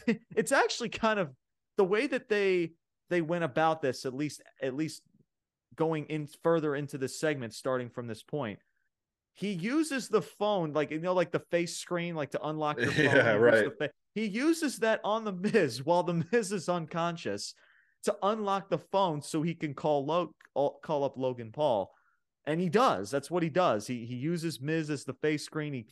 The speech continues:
Speaker 1: FaceTimes Logan. Um, and he was, and he sends him, yeah, he's like, laughs. He does that evil frickin' laugh again. Uh, just, but he's supposed to be a baby face. That's what I'm supposed to, that's what I'm supposed to believe here. But, you know, but I'm just, you know, but again, but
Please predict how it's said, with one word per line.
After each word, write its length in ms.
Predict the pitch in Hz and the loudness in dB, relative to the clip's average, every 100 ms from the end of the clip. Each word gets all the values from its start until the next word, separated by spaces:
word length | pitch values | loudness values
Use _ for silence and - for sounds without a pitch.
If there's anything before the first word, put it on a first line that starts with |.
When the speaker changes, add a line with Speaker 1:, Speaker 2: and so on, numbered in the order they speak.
| - | -4
Speaker 1:
FaceTimes 600 | 147 147 - 143 139 123 | -4 -4 -4 -4 -4 -4
Logan. 420 | 131 135 131 127 _ _ _ _ _ _ - | -4 -2 -6 -10 _ _ _ _ _ _ -2
Um, 500 | 127 123 113 107 - | 0 2 0 -2 -6
and 140 | 127 | -6
he 120 | 131 135 | -4 -2
was, 280 | 131 - - | -4 -6 -10
and 100 | 117 | -8
he 120 | 120 | -8
sends 420 | 110 - 139 135 | -10 -6 -6 -4
him, 140 | 135 127 | -8 -4
yeah, 140 | 139 | -4
he's 140 | 110 107 | -4 -4
like, 160 | 98 | -6
laughs. 440 | 98 107 110 110 113 | -2 0 0 -2 -8
He 80 | |
does 160 | 104 101 | -8 -4
that 180 | 101 - | -4 -6
evil 280 | 110 107 110 - | -10 -8 -10 -8
frickin' 260 | 110 107 101 | -10 -8 -8
laugh 360 | 95 95 95 95 | -6 -6 -8 -12
again. 360 | 98 92 92 _ - | -10 -10 -12 _ -8
Uh, 300 | 95 90 87 _ | -6 -6 -8 _
just, 220 | - 92 - | -20 -16 -10
but 100 | 95 | -8
he's 120 | 98 | -8
supposed 260 | - 139 190 | -4 -4 -4
to 40 | |
be 120 | 233 | -6
a 40 | 254 | 0
baby 340 | 285 302 262 | 0 2 -2
face. 380 | - 226 233 214 | -2 -2 -2 -4
That's 240 | 160 - | -6 -4
what 140 | 147 151 | -4 -4
I'm 80 | |
supposed 440 | 147 - 180 175 - | -4 -2 0 0 -4
to, 180 | 185 175 _ _ | -4 -4 _ _
that's 160 | _ - | _ -2
what 80 | 214 | -2
I'm 60 | |
supposed 260 | 220 247 247 | 4 2 2
to 60 | |
believe 340 | 254 262 285 226 | -2 0 0 0
here. 400 | 175 190 185 170 | 2 2 0 0
But, 260 | 139 147 - | 0 0 -2
you 140 | 147 | -8
know, 260 | 151 139 131 _ _ _ - | -2 -2 -2 _ _ _ -12
but 100 | 104 | -6
I'm 120 | 120 | -6
just, 380 | 127 135 - - | -6 -10 -10 -10
you 80 | 123 | -4
know, 100 | 117 | -4
but 160 | 107 113 | -2 -4
again, 400 | 113 120 117 104 _ _ _ - | -4 -6 -6 -10 _ _ _ -4
but 220 | 107 | -4